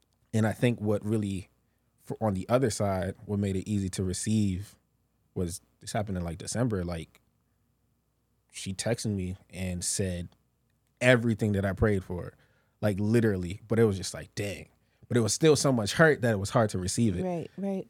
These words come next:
Speaker 1: Um, and I just remember being in that place where I was just like, "No, this is real love." And so then I looked up the definition of love versus infatuation. And again, you already touched on it, but love is an intense feeling of deep affection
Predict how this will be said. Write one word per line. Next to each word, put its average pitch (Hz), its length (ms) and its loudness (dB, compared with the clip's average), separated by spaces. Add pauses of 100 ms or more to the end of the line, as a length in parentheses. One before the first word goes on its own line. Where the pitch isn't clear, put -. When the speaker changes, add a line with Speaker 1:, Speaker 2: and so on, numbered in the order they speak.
Speaker 1:
Um, 98 320 0
and 110 100 0
I 113 60 4
just 107 200 0
remember 110 320 2
being 107 280 2
in 101 80 2
that 92 160 -2
place 123 240 2
where 98 100 -2
I 95 40 0
was 95 100 -4
just 92 160 -10
like, 92 220 -10 (320)
"No, 98 100 -2
this 101 180 -2
is 95 120 -6
real 101 180 0
love." 98 360 0 (380)
And 113 140 0
so 117 140 2
then 110 200 2
I 113 120 2
looked 120 320 2
up 110 140 0
the 107 80 -2
definition 104 760 2
of 117 600 2 (320)
love 107 260 4
versus 101 260 -2
infatuation. 95 760 -4
And 92 160 -6 (500)
again, 107 240 2
you 104 80 4
already 98 160 2
touched 135 300 0
on 110 160 2
it, 101 160 -2 (440)
but 117 200 0
love 117 260 6
is 110 140 0
an 98 180 -4
intense 120 600 0 (480)
feeling 110 680 2 (220)
of 92 160 -2
deep 110 180 0
affection 104 640 -4